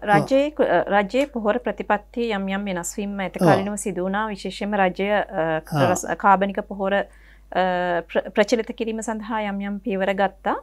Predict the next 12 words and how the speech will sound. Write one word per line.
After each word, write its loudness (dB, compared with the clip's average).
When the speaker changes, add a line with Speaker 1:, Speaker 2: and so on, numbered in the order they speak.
Speaker 1:
සහ 8
ඒ 2
සමග -2
රසායනික 0
පොහොර -4
හිගවීමේ -4
යම් -4
කිසි, -2
අ, 2
නිෂ්පාදනයේ 2
යම් -4
කිසි -6